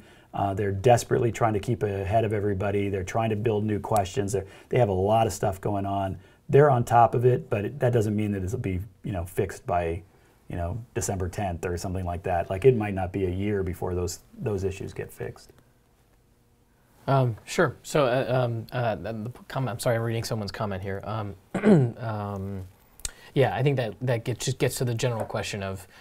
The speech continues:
Speaker 2: are you the kind of person who wants to be one of the first people who take the exam and wanna go through this?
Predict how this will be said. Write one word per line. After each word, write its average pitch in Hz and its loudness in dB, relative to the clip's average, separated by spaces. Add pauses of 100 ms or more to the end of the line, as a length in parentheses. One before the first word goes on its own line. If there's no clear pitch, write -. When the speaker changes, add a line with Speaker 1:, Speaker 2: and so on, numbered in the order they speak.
(340)
Speaker 2:
are 120 -2
you 120 0
the 110 -2
kind 113 -4
of 107 -6
person 113 -4
who 110 -4
wants 107 -4
to 107 -6
be 98 -4
one 95 -4
of 95 -6
the 90 -4
first 104 -6
people 101 -6
who 107 -8
take 92 -8
the 98 -6
exam 110 -6
and 107 -8
wanna 95 -6
go 98 -4
through 98 -8
this? 101 -2